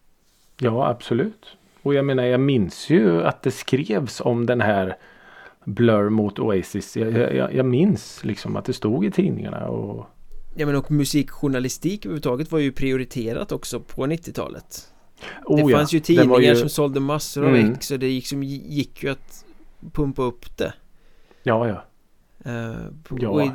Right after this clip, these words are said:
Speaker 1: jag
Speaker 2: idag
Speaker 1: minns
Speaker 2: existerar det ju knappt. Det går inte att, liksom,
Speaker 1: Nej.
Speaker 2: det är ju en förlustaffär att ens tänka att starta en musiktidning på papper, knappt ens på nätet.
Speaker 1: Ja, nej, jag minns att jag, det måste ha varit under gymnasiet en gång där man liksom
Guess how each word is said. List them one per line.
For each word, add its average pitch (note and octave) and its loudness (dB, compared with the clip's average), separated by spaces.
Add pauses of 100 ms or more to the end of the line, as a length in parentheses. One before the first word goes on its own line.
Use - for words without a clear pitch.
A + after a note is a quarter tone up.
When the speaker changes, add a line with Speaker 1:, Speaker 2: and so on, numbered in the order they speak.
Speaker 1:
jag C3 4
Speaker 2:
idag C3 6
Speaker 1:
minns E3 10
Speaker 2:
existerar B2+ 4
det D3+ 0
ju E3+ 2
knappt. - -12 (180)
Det C#3 -16
går D3+ 4
inte C#3 2
att, B2+ -2
liksom, C3 0
Speaker 1:
Nej. B2+ 6 (120)
Speaker 2:
det C#3 2
är C#3+ 2
ju C3+ -4
en C3 -4
förlustaffär C#3 -4
att D3+ -4
ens B2+ -6
tänka C3+ -6
att D3+ -12
starta - -8
en C3 -6
musiktidning B2 -8
på - -14 (500)
papper, - -2
knappt B2+ -8
ens - -8
på C3 -8
nätet. - -10 (560)
Speaker 1:
Ja, - -6
nej, B2+ 2
jag A2+ 6
minns C3+ 2
att C3 0
jag, A#2+ 4 (300)
det C3+ -2
måste B2+ 2
ha C#3 4
varit B2 2
under A#2 0
gymnasiet A#2+ 0
en A#2 0
gång G#2 0
där A#2+ 0
man A2 -2
liksom A2+ -4